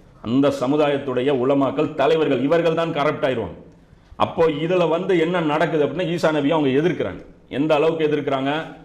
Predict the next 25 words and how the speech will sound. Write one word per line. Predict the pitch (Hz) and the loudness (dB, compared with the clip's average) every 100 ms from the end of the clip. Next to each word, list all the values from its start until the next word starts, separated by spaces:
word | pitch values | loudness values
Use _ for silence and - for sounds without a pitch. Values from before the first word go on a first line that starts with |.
| - - - - - | -20 -20 -20 -20 -4
அவருக்கு | 104 131 120 127 | 0 0 0 -2
மரண | 120 143 165 | 0 2 2
தண்டனை | 165 160 160 156 | 2 2 0 0
வாங்கி | 143 147 | 0 0
கொடுக்குற | 143 139 131 | 0 0 2
அளவுக்கு, | 123 151 143 113 - - - _ _ _ - | 2 2 -2 -8 -12 -20 -20 _ _ _ -4
அந்த | 127 156 | 0 2
அளவுக்கு | 165 175 160 | 2 0 0
அந்த | 131 139 | -2 0
சமுதாயத்தோட | 165 147 143 | 0 0 -2
கேரக்டர் | - 147 196 175 175 | -2 0 0 -2 -2
எப்படி | 165 | -2
கெட்டதா | 156 147 160 | 0 0 0
போயிருச்சு. | 143 127 95 - - - _ _ _ - - - - | 0 -2 -4 -12 -20 -20 _ _ _ -20 -20 -12 -2
ஈசா | 135 147 | 0 2
நபி | 139 131 | 0 0
வந்து | 127 147 156 143 | 0 0 0 0
அந்த | 127 117 | 2 0
செத்து | 120 127 - | 0 -2 0
போன | 160 156 147 | 0 2 2
அந்த | 131 | 2
உம்மத்துக்கு | 131 151 143 | 0 0 0
உயிர் | 131 139 | 0 0
கொடுத்து | 131 139 131 | 0 -2 -2
நினைக்கிறாங்க, | 117 131 131 117 135 | -2 -2 0 0 0